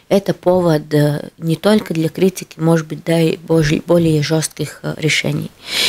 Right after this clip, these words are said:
То, которое, то ре-, те решения, которые касаются, как, например, э,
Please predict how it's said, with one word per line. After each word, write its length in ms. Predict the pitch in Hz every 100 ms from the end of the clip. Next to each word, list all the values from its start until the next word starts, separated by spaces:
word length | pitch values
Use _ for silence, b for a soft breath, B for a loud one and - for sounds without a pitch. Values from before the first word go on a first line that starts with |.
| B B B B -
То, 160 | 233
которое, 640 | 247 202 - 220 220 185 165
то 280 | - 220 254
ре-, 100 | 233
те 280 | - 240 254
решения, 560 | 240 - 170 160 160
которые 480 | 165 165 196 202 175
касаются, 840 | - 160 - 202 202 - - 160 156
как, 180 | - 160
например, 600 | 165 - 165 170 175 165
э, 400 | 156 151 151 -